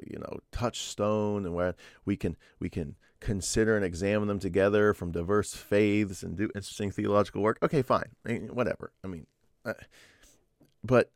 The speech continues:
we're talking about the, the life of the, the, the church, the, the called out ones, the set apart ones, the ones who have, have repented and believed and trusted in Christ. There is no way that this language is acceptable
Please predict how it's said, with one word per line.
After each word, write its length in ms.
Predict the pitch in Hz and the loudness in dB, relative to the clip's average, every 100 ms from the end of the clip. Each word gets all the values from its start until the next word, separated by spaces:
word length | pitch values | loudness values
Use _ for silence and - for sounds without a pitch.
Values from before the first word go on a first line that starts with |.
| _ _ _ _ _ - | _ _ _ _ _ 0
we're 120 | 127 | 2
talking 320 | 190 180 147 | 2 2 2
about 240 | 113 101 | 2 2
the, 140 | 90 76 101 | 0 -6 -2
the 140 | 95 | 0
life 340 | 92 110 135 | 4 2 2
of 140 | - 85 | -8 -8
the, 140 | - _ _ - | -10 _ _ -16
the, 120 | - _ | -16 _
the 120 | - _ | -20 _
church, 600 | - - 147 - - - | -8 0 0 0 -10 -12
the, 160 | - - _ _ | -12 -12 _ _
the 100 | 90 | -12
called 480 | - - 113 127 131 | -12 -2 2 4 2
out 240 | 120 131 - | 4 2 2
ones, 320 | 92 78 - | -6 -6 -10
the 120 | - | -10
set 260 | - - 127 | -6 -2 -2
apart 440 | 123 - 120 - | -2 2 2 2
ones, 340 | 92 76 82 - | -6 -12 -10 -6
the 80 | |
ones 400 | 92 107 113 117 | -6 -4 -6 -6
who 280 | - 101 92 - _ _ - | -2 0 -2 -4 _ _ -6
have, 260 | 98 87 - | -2 -2 -4
have 280 | 92 85 - - - | -6 -6 -10 -18 -12
repented 720 | 95 98 - - 127 123 98 | -4 -4 -2 -2 -2 -2 -4
and 160 | 92 87 | -2 -2
believed 640 | 98 90 98 113 98 80 | -2 0 0 0 -2 -6
and 160 | 80 - _ _ - | -12 -14 _ _ -14
trusted 440 | - 113 - 98 | -6 -6 -6 -8
in 120 | 87 | -8
Christ. 580 | 87 - 127 127 98 - _ _ _ | -10 -4 0 0 -2 -12 _ _ _
There 180 | - - | 0 0
is 140 | 151 139 | 2 0
no 180 | 135 | 0
way 300 | 123 143 165 | 4 4 4
that 160 | 131 104 | 2 0
this 200 | 107 - | -2 -2
language 380 | 98 95 95 85 | -2 0 -2 -4
is 100 | 85 | -8
acceptable 680 | 85 85 78 - - - | -8 -8 -8 -12 -14 -18